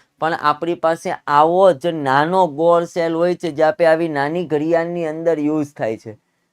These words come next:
આવી શું કીધી છે? નાની ઘડિયાળની અંદર આ કોષનો શું થાય છે? યુઝ થાય છે. તો નાની ઘડિયાળની અંદર આવો જે નાનો ગોળ કલરનો હોય છે, તેમાં મર્ક્યુરી નામનો પદાર્થ હોય છે.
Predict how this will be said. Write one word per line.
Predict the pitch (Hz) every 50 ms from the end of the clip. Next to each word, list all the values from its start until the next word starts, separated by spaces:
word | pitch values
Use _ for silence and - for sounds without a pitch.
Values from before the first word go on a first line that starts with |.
| _ _ -
આવી | - 131 147 151 160
શું | 160 - 180 180
કીધી | 160 175 165 165 170
છે? | 165 170 170
નાની | 165 156 143 131 135 143 170 190
ઘડિયાળની | 185 - 147 143 151 160 170 165 170 170 175 175 175 160
અંદર | 156 156 156 156 160 170
આ | 175 165 156 156
કોષનો | 156 - 143 147 156 165 - - 170 165 165
શું | 165 175 175
થાય | - 180 156 160
છે? | 151 - 170
યુઝ | 147 139 143 156 175 190 180 185 190 -
થાય | - 147 143 143
છે. | 139 156 131 110 - _ _ _ _
તો | - 156
નાની | 151 139 131 131 143 165 185 175
ઘડિયાળની | 156 160 156 170 175 170 170 175 175 175 175
અંદર | 165 165 170 170 175 180
આવો | 170 156 156 165 170
જે | 156 165 170
નાનો | 165 151 143 151 156 170 170
ગોળ | 147 127 147 151 165 185
કલરનો | 185 - 165 165 165 165 170 175 165 156
હોય | 139 147 147 160 160
છે, | 143 180 175
તેમાં | 170 170 170 165 156 139
મર્ક્યુરી | 127 127 135 143 156 165 _ - 190 185 185 185
નામનો | 175 165 156 156 160 170 165 160 156
પદાર્થ | - 151 147 139 156 135 117 107 120
હોય | 113 113
છે. | - - 101 104